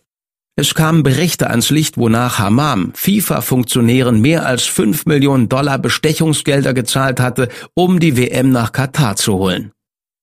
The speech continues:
Katar beharrt darauf, dass die Wahl legitim war. Das Turnier wird wie geplant im Jahr zweitausendzweiundzwanzig stattfinden. Die erste von vielen Gerichtsverhandlungen, die aus der weitläufigen Korruptionsuntersuchung resultieren,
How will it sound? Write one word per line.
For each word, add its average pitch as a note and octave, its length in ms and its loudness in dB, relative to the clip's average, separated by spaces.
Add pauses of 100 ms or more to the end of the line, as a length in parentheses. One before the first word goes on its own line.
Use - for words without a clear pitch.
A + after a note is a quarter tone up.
(380)
Katar F#3+ 400 0
beharrt E3 380 2
darauf, E3+ 560 0
dass A#2+ 200 -2
die G#2+ 200 0
Wahl G#2 240 0
legitim G2+ 580 0
war. - 280 -6 (600)
Das - 200 -4
Turnier B2+ 480 2
wird G2+ 180 -2
wie B2 140 2
geplant G#2+ 580 0
im F#2 160 -2
Jahr E2+ 180 -2
zweitausendzweiundzwanzig G#2+ 1300 -2
stattfinden. - 680 -4 (1400)
Die - 120 0
erste - 340 -2
von A#2+ 220 -2
vielen B2 340 0
Gerichtsverhandlungen, G#2 1040 0
die G2+ 160 0
aus - 200 -4
der F#2 160 -2
weitläufigen A2 600 0
Korruptionsuntersuchung A2 1080 0
resultieren, B2 840 0